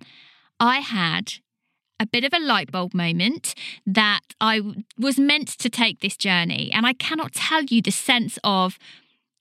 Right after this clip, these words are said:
purpose that I felt. And so, driven by that purpose and being a real action taker, I set off to create my very first membership, which many of you here will know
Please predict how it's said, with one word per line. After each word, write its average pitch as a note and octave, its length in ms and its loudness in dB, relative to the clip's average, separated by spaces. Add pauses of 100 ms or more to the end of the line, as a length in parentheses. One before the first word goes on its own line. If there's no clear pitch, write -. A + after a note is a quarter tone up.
(140)
purpose D4+ 960 -4 (180)
that A3+ 160 2
I F#3 140 0
felt. - 500 -6 (800)
And B3 160 0
so, A#3 480 2 (480)
driven D4 500 2
by F#3 160 2
that - 160 -2
purpose - 680 -8
and G#3+ 200 0
being G#3+ 280 2
a F#3 120 -4
real F3+ 340 0
action A3+ 400 -2
taker, D#3 540 -4 (420)
I C4+ 260 2
set - 380 -2
off F3+ 220 -2
to - 100 -4
create A3 720 -2 (240)
my A3+ 240 2
very G3 280 2
first F3+ 340 -2
membership, C4+ 720 0
which - 200 -2
many C4 260 2
of - 80 -8
you B3+ 140 2
here G3+ 260 2
will F#3 140 -2
know E3+ 400 2